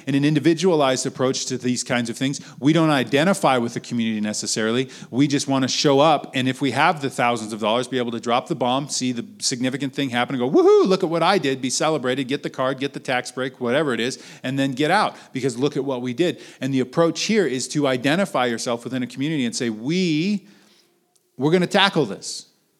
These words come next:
We're gonna go after this." And so have you identified community that you are bringing what you have to the table in that community?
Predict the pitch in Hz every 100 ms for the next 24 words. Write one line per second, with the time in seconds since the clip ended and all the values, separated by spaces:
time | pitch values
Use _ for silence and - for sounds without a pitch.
0 | _ _ _ _ 127 143 147 160 175 180
1 | 123 85 - - - _ _ _ _ _
2 | _ _ _ _ _ _ - 117 160 139
3 | 180 180 190 175 139 165 180 165 147 -
4 | 156 151 196 190 123 143 135 - 180 165
5 | 120 - 120 170 202 202 165 190 190 196
6 | 156 170 165 180 156 175 185 165 139 143
7 | 147 165 180 196 110 -